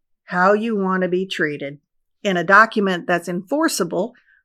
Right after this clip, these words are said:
under the state law and appoint someone ahead of time to make these decisions and make sure they're willing to make those decisions,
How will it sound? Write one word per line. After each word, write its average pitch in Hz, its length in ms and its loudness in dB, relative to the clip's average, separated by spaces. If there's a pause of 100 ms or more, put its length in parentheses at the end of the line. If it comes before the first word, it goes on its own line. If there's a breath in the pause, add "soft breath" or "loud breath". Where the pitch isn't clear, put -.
under 202 380 0
the 254 140 -4
state 190 440 -2
law 170 480 -2 (580)
and 180 160 -2
appoint 339 420 2
someone 165 640 -4 (1600)
ahead 247 380 2
of 302 120 4
time 175 460 -4 (220)
to 208 100 -4
make 202 300 0
these 220 220 -6
decisions 185 720 -2 (340)
and 208 300 2
make 214 240 -2
sure 208 300 -2
they're 185 280 -2
willing 208 540 0
to - 80 -8
make 156 240 -6
those 156 200 -10
decisions, 170 680 -10